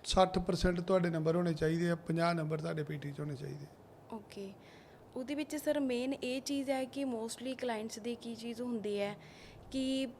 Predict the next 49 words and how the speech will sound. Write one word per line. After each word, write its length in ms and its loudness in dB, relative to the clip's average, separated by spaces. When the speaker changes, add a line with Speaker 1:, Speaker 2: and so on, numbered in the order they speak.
Speaker 2:
ਦੋ 240 8
ਹਜ਼ਾਰ 220 4
ਤੇਈ 320 6
ਜੋ 140 4
ਪਾਸ 340 2
ਆਊਟ 220 2
ਸਟੂਡੈਂਟ 680 0
ਹੈ, 120 4
ਉਹਦੀ 380 2
ਜੀ 280 0
ਟੀ 180 4
ਕਲੀਅਰ 360 6
ਨਹੀਂ 140 2
ਹੋਈ 220 2
ਹੁੰਦੀ 260 -2
ਪਹਿਲਾਂ। 220 2
Speaker 1:
ਅਸੀਂ 160 8
ਜੀ 140 10
ਟੀ 160 8
ਕਲੀਅਰ 300 12
ਕਰਾ 260 12
ਸਕਦੇ 360 6
ਹਾਂ। 120 8
ਪਹਿਲੀ 320 8
ਜੁਲਾਈ 340 8
ਤੋਂ 160 2
ਕਾਨੂੰਨ 480 6
ਚੇਂਜ 300 10
ਹੋ 120 12
ਰਹੇ 140 6
ਆ 20 8
ਆਸਟ੍ਰੇਲੀਆ 500 2
ਦੇ। 100 -2
ਜਿਹੜਾ 260 12
ਵੀ 100 12
ਪਹਿਲੀ 340 12
ਜੁਲਾਈ 380 12
ਤੋਂ 140 12
ਪਹਿਲਾਂ 260 12
ਪਹਿਲਾਂ 200 12
ਆਸਟ੍ਰੇਲੀਆ 420 12
ਚਲੇ 240 10
ਜਾਊਗਾ, 280 8
ਉਹ 80 6
ਪੁਰਾਣੇ 300 10
ਰੂਲ 180 8
'ਚ 100 -2
ਗਿਣਿਆ 260 2
ਜਾਊਗਾ। 280 -2